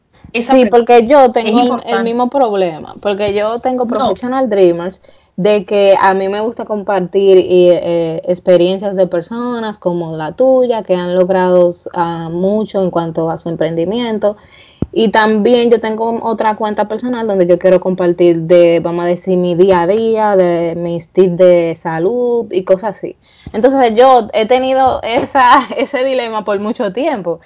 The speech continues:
Speaker 2: y yo no hacía nada por eso. Me par-, me paralicé por mucho tiempo y no hacía ninguna de las dos. Hasta que decidí, yo la voy a hacer las dos, <laughs> y, pero la hice por separado.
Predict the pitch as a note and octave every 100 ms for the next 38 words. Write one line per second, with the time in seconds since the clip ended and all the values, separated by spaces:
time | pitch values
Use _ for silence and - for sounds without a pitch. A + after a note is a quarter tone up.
0 | _ _ - A3+ A#3 G3 A#3 B3 C4 C#4+
1 | A#3 G3+ B3+ G3+ D#3+ D#3+ F#3 G3 F3+ D#3
2 | D#3 G3 G#3 G#3 G#3 G#3 G#3+ G#3 G#3 G#3
3 | G3 G#3+ G#3+ A#3+ B3 A#3 F#3 F#3+ G#3+ G#3
4 | F3+ F3+ F#3+ G#3 G#3 G#3+ G3+ F#3 G3 G#3
5 | G#3 F#3 D3 - _ _ _ - G#3+ G#3+
6 | A3 A3 G#3+ A#3+ C4 C4+ C#4 _ - _
7 | - A#3+ C#4 C#4+ C#4+ D4+ A#3 C#4 A3+ -
8 | _ _ _ - _ - B3+ G#3+ B3 A#3+
9 | A3+ A3+ C#4+ B3+ C#4 C4+ A3+ F3+ E3 D#3+